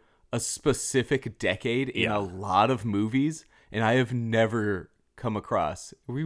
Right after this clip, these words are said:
Speaker 1: we have been in San Francisco hundreds of times,
Speaker 2: Right.
Speaker 1: you and I, and
Speaker 2: I don't, I
Speaker 1: I've
Speaker 2: don't think they're
Speaker 1: never
Speaker 2: allowed to
Speaker 1: been
Speaker 2: do their thing anymore.
Speaker 1: gone
Speaker 2: I
Speaker 1: through
Speaker 2: don't
Speaker 1: a
Speaker 2: know.
Speaker 1: gang of thirty Hare Krishnas.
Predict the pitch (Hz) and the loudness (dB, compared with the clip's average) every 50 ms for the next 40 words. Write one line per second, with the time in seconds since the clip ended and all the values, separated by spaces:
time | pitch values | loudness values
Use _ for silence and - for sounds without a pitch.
0 | 156 135 - 143 160 165 151 131 131 143 135 123 110 101 - 143 120 113 107 107 | -6 -6 -6 -2 0 0 0 2 2 2 2 2 0 -2 -2 -2 -2 -2 -2 -6
1 | - - 131 110 - 110 98 90 98 113 117 113 101 98 85 - 92 - - 123 | -6 -6 -8 -6 -4 -2 -2 -2 0 -2 -2 -2 -2 -4 -8 -12 -12 -6 -2 -2
2 | 110 92 85 85 85 - - - 156 180 170 - 98 95 92 90 90 90 90 90 | -2 -2 -4 -6 -12 -16 -16 -10 -6 -4 -2 -2 -2 -2 -2 -4 -4 -4 -4 -6
3 | 87 90 90 87 87 - _ _ _ _ - 110 113 120 123 101 107 117 135 147 | -6 -6 -8 -12 -14 -16 _ _ _ _ -2 0 2 2 4 4 4 4 4 6
4 | 147 147 143 135 123 117 113 110 - 143 139 135 131 131 104 - 123 95 87 - | 8 10 10 10 12 12 10 10 12 12 10 10 8 6 4 4 4 2 0 0
5 | - 101 95 90 85 82 147 135 131 131 135 135 - 156 143 135 127 120 117 131 | 0 0 0 0 0 4 6 6 6 6 4 2 2 4 6 6 6 4 4 2
6 | 127 123 127 131 131 127 120 113 - - - - - 143 135 135 131 127 127 120 | 2 4 4 4 4 2 2 0 -2 -8 -18 -2 2 4 6 6 6 6 4 4
7 | 117 107 110 120 117 117 117 110 104 - - 131 120 117 - 131 110 156 160 160 | 2 2 4 6 6 6 6 4 2 0 -2 -4 -2 -2 -2 -2 -2 -4 -4 -4
8 | - 156 156 | -6 -8 -8